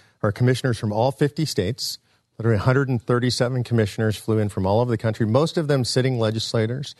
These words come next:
some retired state legislators, some just citizen delegates from the states. But the majority were citizen, or were state legislators.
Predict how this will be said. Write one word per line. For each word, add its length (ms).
some 260
retired 440
state 260
legislators, 680
some 280
just 240
citizen 400
delegates 400
from 140
the 80
states. 240
But 80
the 240
majority 500
were 140
citizen, 520
or 200
were 160
state 260
legislators. 720